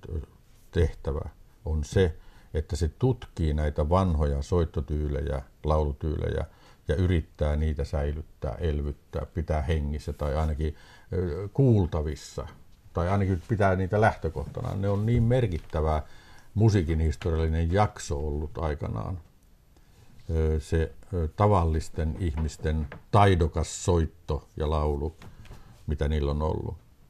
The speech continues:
Että sen mä opin siellä Kaustisella tietämään. Tämän, ö,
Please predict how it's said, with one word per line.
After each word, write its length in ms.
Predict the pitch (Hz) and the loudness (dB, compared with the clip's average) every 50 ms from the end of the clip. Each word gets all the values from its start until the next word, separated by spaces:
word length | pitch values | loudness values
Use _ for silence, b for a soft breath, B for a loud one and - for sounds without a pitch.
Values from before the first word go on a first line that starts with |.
| - - - - - - - - - - - - - - - - _ B B B B B B | -20 -20 -20 -20 -20 -20 -20 -20 -20 -20 -20 -20 -20 -20 -20 -20 _ B B B B B B
Että 160 | 101 101 120 | 0 2 4
sen 160 | 110 170 165 | 4 6 6
mä 120 | 143 117 107 | 6 6 6
opin 260 | 117 117 131 117 107 | 6 6 4 4 4
siellä 240 | - 123 117 117 110 107 104 120 113 | 6 6 6 6 4 2 -2 -4 0
Kaustisella 500 | - 123 113 98 - 101 90 101 101 95 | 2 2 2 2 2 0 0 0 0 0
tietämään. 540 | 95 104 85 73 - - - - 87 92 95 - | 2 2 0 0 0 -4 -8 -8 -10 -8 -6 -4
Tämän, 280 | 101 92 90 87 85 | -2 -2 -2 -2 -2
ö, 400 | 87 - - - - 107 107 107 | -2 -4 -6 -6 -6 -6 -4 -4